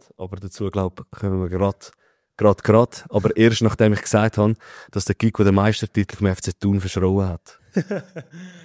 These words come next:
Speaker 1: Der muss wieder noch schnell.
Speaker 2: Ja. Ich, ich bin einfach, ich bin einfach zuversichtlich gewesen, dass, dass es in diesem Wochenende passiert. Aber hey, äh, eine Woche später ist es passiert.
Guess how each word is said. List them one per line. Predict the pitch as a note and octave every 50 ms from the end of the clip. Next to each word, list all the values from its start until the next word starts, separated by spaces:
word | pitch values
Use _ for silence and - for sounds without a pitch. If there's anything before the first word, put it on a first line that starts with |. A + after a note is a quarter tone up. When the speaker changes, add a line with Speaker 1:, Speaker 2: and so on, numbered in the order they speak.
| C#3+ A#2
Speaker 1:
Der | G#2+ B2 C3
muss | C#3 C3+ B2+ A#2+
wieder | B2 A#2+ B2
noch | A2+ B2+ B2
schnell. | G#2+ B2+ B2 A#2 A2+ A#2 A#2 G#2+ G#2 _ - -
Speaker 2:
Ja. | - A2 A2 G#2+ G#2+ A2 G2+ - _ -
Ich, | C#3+ C#3 C#3+ -
ich | G3 - F3 -
bin | F#3 E3+
einfach, | D#3 D3+ C3+ - -
ich | E3 D3+ -
bin | - D3+
einfach | C#3 B2 B2+ -
zuversichtlich | - D#3 D3+ C#3 C3+ C3 C#3 C3 - C#3+ B2+ -
gewesen, | - A#2 G#2
dass, | G#2+ A2 - - - - - - - -
dass | B2+ -
es | -
in | - -
diesem | - C#3+ C#3+ C#3
Wochenende | C#3 D3 C#3 - C#3+ C#3 B2 A#2+
passiert. | - B2+ - - C#3+ D#3 C#3
Aber | B2+ B2 A2 A#2+ B2
hey, | C3+ C3+ B2+ A#2+ A2 - - - - _ _ _ - -
äh, | - A#2+ A#2+ A#2+ B2
eine | A#2+ B2+ C3 - B2+ B2+
Woche | C#3+ D3+ - D3
später | A#2+ - D3 C#3+ C3+ - C3
ist | B2+ A#2+
es | -
passiert. | - C#3 - - D#3 D#3+ E3+ E3